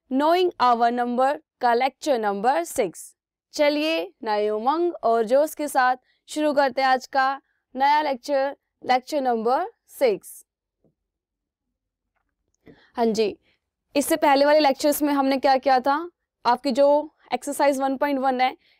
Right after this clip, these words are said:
इससे पहले जितना भी पोर्शन था हमने वो सारा का सारा कवर कर लिया था। उसमें हमने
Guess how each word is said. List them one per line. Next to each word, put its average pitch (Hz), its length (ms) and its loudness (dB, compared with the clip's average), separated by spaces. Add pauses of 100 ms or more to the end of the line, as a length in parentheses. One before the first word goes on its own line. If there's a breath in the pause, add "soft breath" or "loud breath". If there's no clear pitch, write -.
इससे 285 240 -2
पहले 277 240 2
जितना 285 300 -2
भी 311 80 0
पोर्शन 269 360 -2
था 294 80 -2
हमने 277 220 0
वो 262 300 2
सारा 247 260 0
का 247 100 0
सारा 262 320 0 (340)
कवर 254 280 0 (220)
कर 208 140 2
लिया 185 220 0
था। 202 200 -4 (280)
उसमें 277 260 -2
हमने 269 240 0